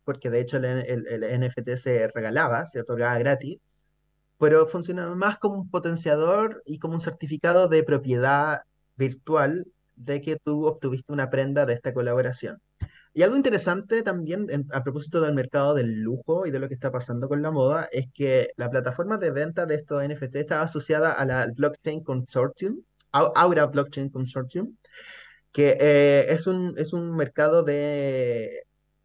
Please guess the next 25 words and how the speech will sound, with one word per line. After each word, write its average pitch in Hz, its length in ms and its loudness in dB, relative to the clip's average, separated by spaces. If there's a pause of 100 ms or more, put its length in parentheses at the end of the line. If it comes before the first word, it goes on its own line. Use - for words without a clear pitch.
(300)
entregar 139 340 0
soluciones 156 460 -6
de 143 100 -4
criptomoneda 143 680 -2
al 139 200 0
mercado 151 360 -2
del 139 120 0
lujo 170 460 -4
y 139 100 -10
que 127 320 -2
se 135 140 -6
asoció 143 600 0
el 131 120 2
grupo, 143 360 0
el, 139 400 -2
el, 127 280 -4 (680)
el, 110 500 -6
el 113 140 -2
de 113 180 0
Louis 127 200 0
Vuitton, 131 420 -4
L 131 140 0
V 127 300 0
M 117 160 -2
H, 175 380 -6